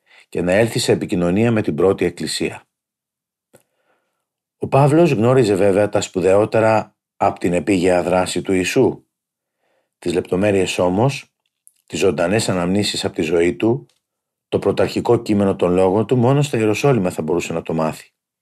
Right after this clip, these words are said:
Και κάτι άλλο ακόμα του έλειπε. Έπρεπε επιπλέον να μάθει και την τάξη της λατρείας στην κοινότητα της Ιερουσαλήμ, την παράδοση της σχετικά με το βάπτισμα, με την κατήχηση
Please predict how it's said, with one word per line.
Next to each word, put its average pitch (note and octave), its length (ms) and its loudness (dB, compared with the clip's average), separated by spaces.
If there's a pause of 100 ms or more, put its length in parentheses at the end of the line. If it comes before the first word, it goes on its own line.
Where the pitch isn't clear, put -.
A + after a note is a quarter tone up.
(520)
Και F#2 120 -4
κάτι A2+ 380 -2
άλλο G2 320 0
ακόμα E2+ 400 -4
του F2 100 -4
έλειπε. D#2 480 -6 (1160)
Έπρεπε F#2+ 460 0
επιπλέον F#2+ 540 0
να G2+ 100 2
μάθει F#2+ 540 0 (300)
και G#2 140 0
την G2 180 -2
τάξη C#3 340 2
της C3 180 -2
λατρείας B2 440 0
στην G#2+ 140 -4
κοινότητα A#2+ 460 0
της B2 220 -2
Ιερουσαλήμ, A#2+ 640 0 (960)
την F#2 120 -6
παράδοση G#2 760 2
της - 320 -4
σχετικά G2 880 -2
με G2 140 -4
το F2+ 140 0
βάπτισμα, E2+ 720 -2 (120)
με F#2 120 -4
την F2 120 -6
κατήχηση F#2 800 -4